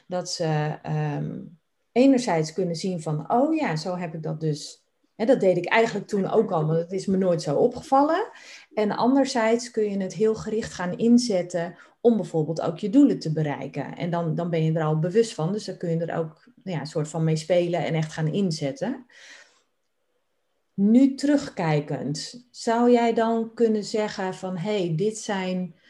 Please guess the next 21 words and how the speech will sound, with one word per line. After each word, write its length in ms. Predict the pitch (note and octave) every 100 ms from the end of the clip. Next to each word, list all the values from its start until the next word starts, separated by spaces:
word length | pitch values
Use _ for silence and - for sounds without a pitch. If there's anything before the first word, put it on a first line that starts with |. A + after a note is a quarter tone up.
| _
misschien 400 | G3 F#3+ - G#3
wel 160 | G3 F3
natuurlijke 600 | F3 E3+ A3+ A3+ G3+ G3
eigenschappen 800 | - F3+ G3 F#3 - F3+ E3+ E3
van 180 | E3 D#3+
mij, 500 | D#3 D3+ D3+ D#3+ D#3 _ _ _ _ _ _ _ _ _ _ _ _ _ -
eh, 380 | D#3+ D#3 D#3 D#3
die 160 | G3+
mij 220 | G3 E3+
makkelijk 520 | E3+ G3 A3+ A3 F3+ -
afgaan, 920 | F3+ D#3+ - D3 D3 D3 D3+ D#3 D#3 _ _ _
waar 280 | D#3 F3 E3+
ik 80 | B3
misschien 380 | - A3 G3+
zelfs 300 | - E3+ E3 -
complimentjes 800 | G3+ G#3+ G#3+ A3+ A#3+ A#3+ -
ook 280 | F#3+ F#3 -
over 240 | F3+ E3+ D#3+
krijg 320 | F#3 D#3 D#3
van 140 | D#3+
anderen." 640 | - A#3 A#3+ G3+ F#3+ G3